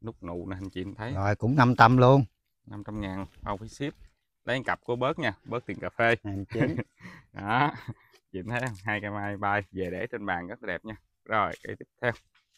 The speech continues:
Speaker 2: Thủ
Speaker 1: Rồi,
Speaker 2: Đức
Speaker 1: mã
Speaker 2: già
Speaker 1: số
Speaker 2: mùa.
Speaker 1: ba mươi anh chị. Một cây mai phôi mà ghép
Speaker 2: Nè.
Speaker 1: già mùa, bảy tám mùa.
Speaker 2: Y
Speaker 1: Hình
Speaker 2: như
Speaker 1: thú.
Speaker 2: thú luôn nè, nó có hai
Speaker 1: Đó,
Speaker 2: chân luôn nè.
Speaker 1: chị thấy đã chưa?
Speaker 2: Cái hoành, à, đo lúc đây luôn,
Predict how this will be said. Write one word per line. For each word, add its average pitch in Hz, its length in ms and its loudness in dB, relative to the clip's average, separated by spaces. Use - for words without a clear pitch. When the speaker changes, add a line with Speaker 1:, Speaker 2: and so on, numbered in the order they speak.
Speaker 2:
Thủ 117 80 -12
Speaker 1:
Rồi, 120 120 -4
Speaker 2:
Đức 190 60 -6
Speaker 1:
mã 104 160 -6
Speaker 2:
già 113 100 -2
Speaker 1:
số 117 80 2
Speaker 2:
mùa. 120 40 -2
Speaker 1:
ba 135 180 2
mươi 127 140 0
anh 123 120 -6
chị. 101 140 -6
Một 98 120 -10
cây 107 100 -4
mai 104 160 -8
phôi 110 300 -2
mà 92 100 -8
ghép 104 160 -2
Speaker 2:
Nè. 95 140 -6
Speaker 1:
già 92 200 4
mùa, 90 260 -6
bảy 120 160 -4
tám 143 220 -6
mùa. 92 220 -8
Speaker 2:
Y 117 60 0
Speaker 1:
Hình 120 100 2
Speaker 2:
như 120 120 0
Speaker 1:
thú. 127 80 0
Speaker 2:
thú 151 180 4
luôn 127 200 0
nè, 107 360 -4
nó 110 80 -8
có 127 140 -4
hai 104 140 -10
Speaker 1:
Đó, 104 420 2
Speaker 2:
chân - 100 -10
luôn 98 40 -14
nè. - 100 -18
Speaker 1:
chị 92 60 -8
thấy 107 140 -6
đã 98 220 -2
chưa? 107 260 2
Speaker 2:
Cái 139 100 -2
hoành, 101 320 0
à, 92 260 -8
đo 110 160 -2
lúc 131 200 0
đây 113 160 0
luôn, 113 300 -2